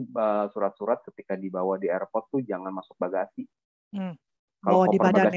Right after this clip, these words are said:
Speaker 1: bagasinya hilang malah, waduh,
Speaker 2: Hmm.
Speaker 1: pusing deh lo.
Speaker 2: Atau
Speaker 1: Surat-surat.
Speaker 2: nyasar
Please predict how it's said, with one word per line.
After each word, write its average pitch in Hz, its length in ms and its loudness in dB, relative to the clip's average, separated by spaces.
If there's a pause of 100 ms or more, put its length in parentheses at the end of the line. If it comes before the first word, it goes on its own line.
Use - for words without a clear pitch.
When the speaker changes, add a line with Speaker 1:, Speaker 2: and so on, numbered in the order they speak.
Speaker 1:
bagasinya 185 140 2
hilang 135 420 4
malah, 104 300 -2
waduh, 117 260 -6 (460)
Speaker 2:
Hmm. 214 160 -2
Speaker 1:
pusing 120 320 -2
deh 90 100 -4
lo. 87 140 -4 (260)
Speaker 2:
Atau 226 460 8
Speaker 1:
Surat-surat. 233 80 4
Speaker 2:
nyasar 220 520 4